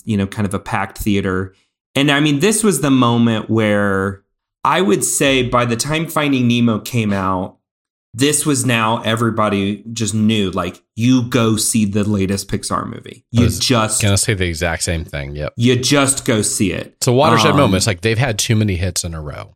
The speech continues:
Speaker 2: This is not a
Speaker 1: Right.
Speaker 2: coincidence.
Speaker 1: I, I really feel like it was with, with Finding Nemo that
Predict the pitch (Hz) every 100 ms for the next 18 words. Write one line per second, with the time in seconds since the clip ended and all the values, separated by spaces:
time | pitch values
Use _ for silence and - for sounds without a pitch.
0 | - 98 101 92 90 - 135 113 76 -
1 | 65 58 - - _ _ _ _ _ _
2 | - 131 131 131 143 143 156 160 156 147
3 | 151 135 120 117 - 120 120 - 113 127
4 | 139 135 - - - - - 131 123 139
5 | 139 - - 143 143 131 117 110 113 110
6 | 101 95 90 90 90 - _ _ 113 104
7 | -